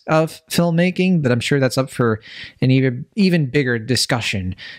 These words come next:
you know? But th-, that's gen-, genuinely, like, that's pretty much my critique of the movies like Split and Glass and, and Old and going into Knock at the Cabin. I'll admit, like, I,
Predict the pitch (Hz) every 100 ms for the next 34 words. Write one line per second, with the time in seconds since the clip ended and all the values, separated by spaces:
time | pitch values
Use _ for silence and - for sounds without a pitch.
0 | - 123 113 123 165 233 190 208 226 190
1 | 160 202 190 190 254 254 185 151 135 131
2 | 175 - - - _ - 220 - 269 214
3 | 180 175 160 139 - 147 123 127 120 113
4 | 107 101 - 135 120 - - 135 120 117
5 | 120 120 117 117 - 107 147 117 123 127
6 | 120 127 113 107 107 - - - 180 170
7 | 156 143 143 123 127 - 123 127 127 123
8 | - - - - 170 240 208 170 190 240
9 | - 170 151 170 175